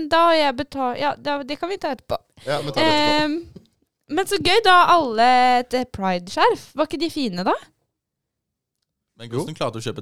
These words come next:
Speaker 3: tre i stedet for to? Skulle
Speaker 1: Sånn,
Speaker 3: ikke
Speaker 1: sånn skjer.
Speaker 3: Men du sa du hadde kjøpt gave til oss.
Speaker 1: Ja,
Speaker 3: Så
Speaker 1: jeg har kj-, eller sånn.
Speaker 3: Du sa, jeg trodde du hadde
Speaker 1: Ehm, ja, jeg har kjøpt en ting til, og det,
Speaker 3: <laughs>
Speaker 1: men det var det jeg kjøpte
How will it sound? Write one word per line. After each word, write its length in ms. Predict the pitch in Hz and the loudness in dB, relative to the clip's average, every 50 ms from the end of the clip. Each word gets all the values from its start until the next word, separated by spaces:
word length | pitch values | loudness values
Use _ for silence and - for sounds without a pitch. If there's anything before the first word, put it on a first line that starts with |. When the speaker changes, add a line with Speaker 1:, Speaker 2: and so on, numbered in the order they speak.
| - | -12
Speaker 3:
tre 140 | - - 101 104 | -12 -10 -10 -10
i 60 | - | -10
stedet 160 | - 101 95 | -12 -14 -16
for 80 | 101 - | -14 -14
to? 140 | 127 139 160 - _ _ _ _ _ _ _ _ _ _ _ _ _ - | -14 -14 -14 -16 _ _ _ _ _ _ _ _ _ _ _ _ _ -16
Skulle 220 | - - 381 403 | -10 -6 -6 -6
Speaker 1:
Sånn, 100 | 427 311 - | -6 -8 -10
Speaker 3:
ikke 140 | _ 277 294 | _ -10 -10
Speaker 1:
sånn 100 | 339 415 | -8 -8
skjer. 240 | - - 226 - - _ - | -6 -6 -6 -6 -8 _ -14
Speaker 3:
Men 160 | 139 139 143 | -14 -12 -12
du 20 | 143 - | -8 -6
sa 80 | 139 | -6
du 80 | 131 135 | -6 -6
hadde 140 | 131 123 - | -8 -10 -10
kjøpt 160 | - - _ | -12 -12 _
gave 220 | - 107 95 95 107 | -12 -12 -12 -12 -12
til 80 | - - | -14 -14
oss. 160 | 139 - - - - _ | -14 -14 -16 -18 -20 _
Speaker 1:
Ja, 300 | - 294 311 320 330 349 | -10 -4 -2 0 0 0
Speaker 3:
Så 80 | 370 - | 0 -2
Speaker 1:
jeg 80 | 320 320 | 0 0
har 160 | 320 311 - | 0 -2 -4
kj-, 100 | - - 285 | -8 -8 -8
eller 200 | 269 277 294 - 302 | -6 -6 -6 -4 -2
sånn. 220 | 269 269 247 240 - - - - _ _ - | -2 0 -2 -4 -8 -14 -20 -20 _ _ -18
Speaker 3:
Du 60 | 127 123 | -16 -16
sa, 160 | - - - | -14 -14 -16
jeg 80 | - | -12
trodde 240 | - 269 269 269 269 | -10 -8 -6 -6 -4
du 80 | 262 254 | -4 -4
hadde 320 | 262 262 262 254 254 254 | -4 -6 -6 -6 -6 -6
Speaker 1:
Ehm, 240 | 254 254 254 254 254 254 254 262 - _ _ _ _ _ _ _ _ 311 | -8 -8 -8 -8 -10 -10 -10 -14 -18 _ _ _ _ _ _ _ _ -4
ja, 160 | 320 311 311 | -2 0 0
jeg 120 | 320 302 311 | 0 -2 -2
har 100 | 302 - | -4 -8
kjøpt 280 | 277 - - - 285 294 | -12 -14 -10 -8 -8 -6
en 100 | 285 - - | -6 -6 -4
ting 160 | 277 277 285 - - | -4 -4 -4 -4 -6
til, 240 | - 277 311 320 285 - - - | -6 -6 -6 -6 -8 -12 -14 -14
og 80 | 277 247 | -4 -2
det, 160 | 240 269 262 269 262 | 0 2 2 2 2
Speaker 3:
<laughs> 60 | 269 294 | 2 2
Speaker 1:
men 180 | 311 285 269 262 269 233 | 0 -2 -2 -4 -6 -2
det 160 | 254 247 240 233 | 0 0 0 0
var 160 | 254 294 277 254 | 0 -2 -2 0
det 80 | 240 | 0
jeg 160 | 220 226 - - 247 | 0 -2 -4 -8 -14
kjøpte 260 | - - - 277 | -14 -14 -16 -14